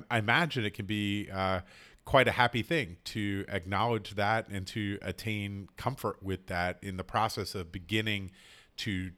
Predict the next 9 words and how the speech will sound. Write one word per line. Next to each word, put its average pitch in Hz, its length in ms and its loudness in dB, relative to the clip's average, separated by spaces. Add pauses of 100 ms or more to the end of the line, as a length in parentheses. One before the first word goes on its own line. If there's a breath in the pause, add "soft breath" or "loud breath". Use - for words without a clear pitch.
tackle 101 460 -2
the 90 360 -2
discrete 110 580 -4 (160)
problem 92 520 0
at 82 160 -8
hand 87 420 -4
in 117 160 0
a 104 40 -2
mediation. 92 640 -2